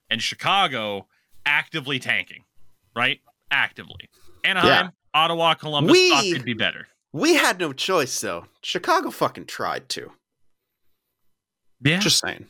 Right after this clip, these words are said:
Speaker 2: Just saying. Just saying. They sold off young talent, too.
Speaker 1: There is a chance that neither the Sharks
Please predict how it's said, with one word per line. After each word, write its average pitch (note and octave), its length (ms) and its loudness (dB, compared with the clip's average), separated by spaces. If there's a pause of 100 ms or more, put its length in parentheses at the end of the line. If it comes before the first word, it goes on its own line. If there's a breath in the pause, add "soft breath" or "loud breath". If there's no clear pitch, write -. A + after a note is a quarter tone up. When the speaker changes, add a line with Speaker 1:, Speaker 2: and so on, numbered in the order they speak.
(140)
Speaker 2:
Just - 240 4
saying. A#3 380 2 (600)
Just B3+ 220 0
saying. D3+ 400 2 (380)
They E3+ 80 4
sold F#3 260 4
off D#3 180 4
young C3+ 440 -4
talent, G2 420 -4
too. F#2 300 -8 (1080 soft breath)
Speaker 1:
There D3 440 2
is D3+ 160 -4
a B2+ 100 0
chance - 960 -4 (1200)
that B2+ 300 0
neither D3 840 -2 (120)
the A#2 420 4
Sharks D3 560 0